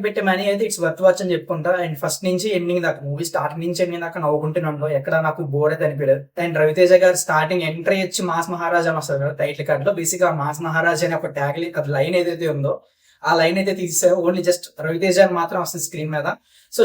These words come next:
చూడడానికి చాలా బాగుంది. అంటే, లైక్, ఒక వెంటనే కనెక్ట్ అవ్వడానికి బాగుంది అది. హీరోయిన్స్ విషయానికి వస్తే ఇద్దరు చాలా బాగా యాక్ట్ చేశారు. ఒక క్యారెక్టర్ కోసం ఇంకో క్యారెక్టర్ ని డామినేట్ చేసినట్టు కాకుండా ఇద్దరు క్యారెక్టర్స్ ని బాగా రిప్రజెంట్ చేశారు ఈ డైరెక్టర్. And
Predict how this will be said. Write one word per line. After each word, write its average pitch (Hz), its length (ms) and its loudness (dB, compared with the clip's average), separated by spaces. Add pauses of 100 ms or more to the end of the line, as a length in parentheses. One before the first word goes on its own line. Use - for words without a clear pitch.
చూడడానికి 214 340 2
చాలా 226 180 6
బాగుంది. 180 400 6
అంటే, 190 220 0
లైక్, 180 220 8
ఒక - 120 -6 (320)
వెంటనే 180 300 -4
కనెక్ట్ 185 320 0
అవ్వడానికి 202 320 6
బాగుంది 156 340 2
అది. 147 160 -8 (160)
హీరోయిన్స్ 220 460 4
విషయానికి 220 300 0
వస్తే 208 160 0 (100)
ఇద్దరు 175 280 0
చాలా - 220 0
బాగా 185 220 6
యాక్ట్ 175 200 0
చేశారు. 156 240 -4
ఒక 202 180 -2
క్యారెక్టర్ 208 300 0
కోసం 208 180 0
ఇంకో 196 200 -2
క్యారెక్టర్ 185 320 2
ని 190 100 -2
డామినేట్ 185 420 -2
చేసినట్టు 202 520 -4
కాకుండా 202 360 0 (100)
ఇద్దరు 202 240 0
క్యారెక్టర్స్ 196 280 -2
ని 185 60 -2 (100)
బాగా 143 220 -2 (100)
రిప్రజెంట్ 190 420 -2
చేశారు 165 320 0 (160)
ఈ 151 120 -2
డైరెక్టర్. 151 400 -2 (460)
And 160 140 -2